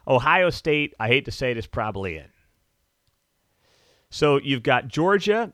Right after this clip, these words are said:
and Michigan, who are locks, probably. You have then, uh, a conversation of T C U, Ohio State,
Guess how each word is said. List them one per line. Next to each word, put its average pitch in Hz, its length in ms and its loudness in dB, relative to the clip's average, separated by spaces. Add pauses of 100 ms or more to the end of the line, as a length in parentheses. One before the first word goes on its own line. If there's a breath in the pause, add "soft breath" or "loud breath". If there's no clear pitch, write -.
and 151 180 -6
Michigan, 151 520 -4 (140)
who 139 140 -4
are 139 100 0
locks, 110 640 -4 (1700)
probably. 110 600 -2 (1400 soft breath)
You 147 220 0
have 135 560 0 (240)
then, 147 600 -2 (180)
uh, 117 420 0
a 120 60 -6
conversation 135 920 -4
of 104 360 -6 (140)
T 190 180 -4
C 233 280 -6
U, 180 300 -6 (460)
Ohio 156 420 0
State, 143 520 -6